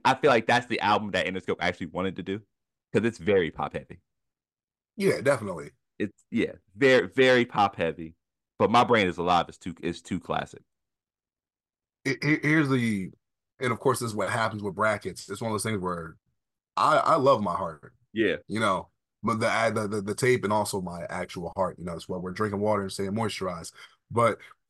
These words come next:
Speaker 2: I, I love it. And then it's one of those things where it's like, My Brain's Alive, My Heart, it's like, it's like, man, y'all, you're gonna make me mad when you do stuff like that. 'Cause it's like, you know, I'm gonna have to pick My Brain's Alive. 'Cause one of those
Speaker 1: Right.
Speaker 2: things where, like,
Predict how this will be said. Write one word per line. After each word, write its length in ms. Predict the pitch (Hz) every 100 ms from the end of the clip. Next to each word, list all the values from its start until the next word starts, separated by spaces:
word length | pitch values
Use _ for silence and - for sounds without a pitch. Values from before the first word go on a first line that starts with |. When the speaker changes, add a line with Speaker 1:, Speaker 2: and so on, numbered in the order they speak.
| _
Speaker 2:
I, 180 | 107 123
I 160 | - 127
love 280 | 147 147 127
it. 180 | 117
And 140 | 123 123
then 100 | 123
it's 120 | 110
one 100 | 127
of 60 | 117
those 80 |
things 120 | 120 107
where 100 | 101
it's 120 | -
like, 180 | 90 - _ -
My 80 | 90
Brain's 260 | 120 131
Alive, 460 | 123 120 117 113 101
My 160 | 95 101
Heart, 300 | 110 110 -
it's 100 | -
like, 220 | 92 85 - _ _ _ _ _ _ _ _ _ _ _ _ _ _ _ _ _ _ _ -
it's 140 | 113
like, 160 | 107 123
man, 380 | 135 131 123
y'all, 500 | 127 131 120 113 98 - _ _ _ _ _
you're 140 | 135 147
gonna 140 | 139
make 180 | 127 117
me 80 | 104
mad 380 | 113 95 85 -
when 160 | 98
you 80 | 101
do 160 | 110 120
stuff 260 | - 95
like 200 | 92 90
that. 180 | 95 92
'Cause 120 | 107
it's 120 | 104 101
like, 240 | 95 - _ _ -
you 180 | 104 120
know, 260 | 151 156
I'm 160 | 113 117
gonna 180 | 131 120
have 160 | 123
to 60 | -
pick 200 | 151 123
My 100 | 101
Brain's 320 | 113 110 98
Alive. 400 | 87 107 98 87
'Cause 180 | - 107
one 120 | 123
of 60 | 85
those 40 |
Speaker 1:
Right. 80 | 80
Speaker 2:
things 140 | 101
where, 160 | 95 87
like, 160 | 82